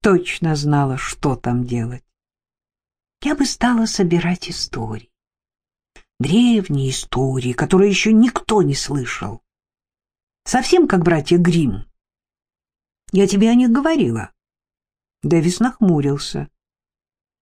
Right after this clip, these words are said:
«Не понимаю, зачем вам быть похожей на пару мрачных старых немцев? Вы должны записывать свои собственные истории,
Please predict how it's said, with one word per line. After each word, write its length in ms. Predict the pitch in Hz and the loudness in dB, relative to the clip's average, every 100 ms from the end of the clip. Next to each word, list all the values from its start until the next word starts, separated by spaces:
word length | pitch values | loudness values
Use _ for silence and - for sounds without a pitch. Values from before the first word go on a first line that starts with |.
| _ _ _ _ - | _ _ _ _ 2
«Не 240 | 220 214 | 4 6
понимаю, 680 | 185 185 175 165 156 156 - _ _ _ _ _ - | 4 4 4 2 0 -4 -8 _ _ _ _ _ -10
зачем 640 | 156 156 156 - 233 277 226 | -2 0 0 0 0 2 2
вам 240 | 202 190 | 4 2
быть 180 | 202 - | 2 2
похожей 800 | 190 180 269 330 226 170 143 - _ _ _ _ _ | 0 2 0 2 2 2 -2 -8 _ _ _ _ _
на 140 | 185 185 | 0 2
пару 300 | 208 202 202 | 2 4 4
мрачных 680 | 190 202 233 240 - 240 - | 4 2 0 -2 -2 -2 -2
старых 500 | - 180 180 175 - | 0 2 2 -2 -4
немцев? 540 | 107 90 - - - - - _ _ _ _ _ _ _ _ _ _ - | -4 -6 -8 -10 -12 -18 -20 _ _ _ _ _ _ _ _ _ _ -12
Вы 560 | 135 160 311 381 370 | -6 0 4 6 6
должны 520 | 240 233 214 180 240 294 | 4 2 2 2 2 2
записывать 600 | 226 180 226 202 185 185 | 0 0 2 2 2 2
свои 260 | 165 202 | 2 2
собственные 680 | 185 170 226 277 - 240 196 | 2 2 2 0 2 4 4
истории, 640 | 180 - 185 143 120 113 | 2 2 2 2 -2 -6